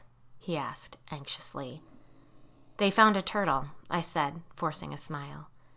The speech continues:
"Needs a landscaper," he replied, answering his own question. I agreed.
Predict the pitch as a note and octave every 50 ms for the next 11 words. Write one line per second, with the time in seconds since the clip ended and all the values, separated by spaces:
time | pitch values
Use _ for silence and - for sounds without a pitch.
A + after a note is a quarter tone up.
0 | - - - - - - - - - - - G#3 A#3 B3+ - B3 A3+ G#3+ G#3+ G#3+
1 | G#3 G3 - - C#3+ C3+ - - - - - - - - - - - - E3+ D#3
2 | C#3+ - - - C#3+ C#3 C3 C3+ D#3 - - - D3+ D3+ D3 - - C#3 C3+ C#3+
3 | D#3 D3 - D3 C#3+ D3+ C#3+ - - C3 - - - - - B2 D3 D#3+ D#3+ -
4 | - - - - - - - - - - - - - - E3+ E3 D#3 - - E3
5 | D#3+ D3 C#3 C#3 - E3+